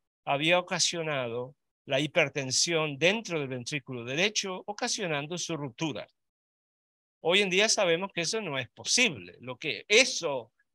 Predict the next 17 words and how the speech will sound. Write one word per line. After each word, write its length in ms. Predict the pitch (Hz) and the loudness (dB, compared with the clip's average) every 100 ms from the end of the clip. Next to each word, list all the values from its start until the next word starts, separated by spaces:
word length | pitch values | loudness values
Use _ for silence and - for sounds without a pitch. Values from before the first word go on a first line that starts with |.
| _ | _
causaría 960 | 165 147 131 139 165 277 165 110 156 226 _ _ | 2 2 0 0 2 2 2 0 -2 -8 _ _
sería 420 | - - 165 165 | -4 0 2 2
una 120 | 170 156 | 0 -2
insuficiencia 880 | 131 131 131 - 262 311 208 139 | -4 -8 -2 2 4 2 0 -2
ventricular 640 | 120 117 127 123 131 135 131 | -6 -8 -12 -10 -4 -2 -2
derecha 580 | 131 214 - 123 120 156 _ | -2 -4 -4 -8 -10 -12 _
y 120 | - 131 | -16 -12
falla 440 | - 151 143 127 | 2 2 2 -4
cardíaca, 680 | 123 131 220 139 101 120 143 _ _ _ | -6 -2 0 0 -2 -8 -8 _ _ _
pero 200 | 302 208 | 0 0
no 200 | 147 170 | 2 0
ruptura. 580 | 151 123 101 240 190 120 - _ _ _ _ _ | 0 -6 -2 0 0 -4 -14 _ _ _ _ _
El 140 | 147 | -8
corazón 500 | 139 165 151 220 214 | 0 0 2 2 2
nunca 400 | 180 247 220 143 | 4 4 4 -2
se 120 | 127 139 | -4 2
rompe, 640 | 170 180 120 - 120 147 | 2 2 -2 -6 -8 -8